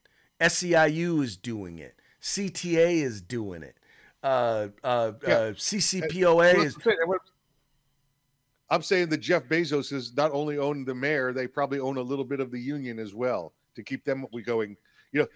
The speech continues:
Speaker 2: you don't want the union head fighting against you either. You might as well own all the players.
Speaker 1: Oh, no, I don't think so. I, I think, I think they make more, they make a more consistent, uh, cash off of, off of the forced contributions from their members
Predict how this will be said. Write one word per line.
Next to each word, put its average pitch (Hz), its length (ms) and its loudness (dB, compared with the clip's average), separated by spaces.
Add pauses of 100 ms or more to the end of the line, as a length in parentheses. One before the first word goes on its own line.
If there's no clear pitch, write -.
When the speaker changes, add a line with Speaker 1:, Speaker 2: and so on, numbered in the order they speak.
(120)
Speaker 2:
you 139 80 0
don't 165 80 0
want 160 160 0
the 147 80 -2
union 151 400 -4
head 123 200 -2
fighting 131 320 -4
against 123 340 -10
you 131 100 -8
either. 123 300 -2
You 98 80 -12
might 127 140 -4
as 113 120 -6
well 123 180 -2
own 120 200 -2
all 113 120 -2
the 107 80 -8
players. 107 540 -10 (280)
Speaker 1:
Oh, 107 300 -4 (500)
no, 73 240 -10 (320)
I 101 60 -4
don't 87 200 -8
think 69 160 -16
so. 73 240 -14 (120)
I, 120 240 -2
I 135 80 2
think, 135 340 -4 (220)
I 170 120 2
think 202 180 0
they 180 100 2
make 160 240 -4
more, 147 240 -2 (320)
they 185 140 4
make 226 260 2
a 175 100 2
more 175 300 2
consistent, 175 840 -4
uh, 131 320 0 (400)
cash 147 480 2
off 131 240 0
of, 113 320 -8
off 131 240 0
of 120 180 -8
the 117 120 -8
forced - 520 -4
contributions 131 920 -6
from 113 260 -10
their 104 120 -4
members 113 640 -2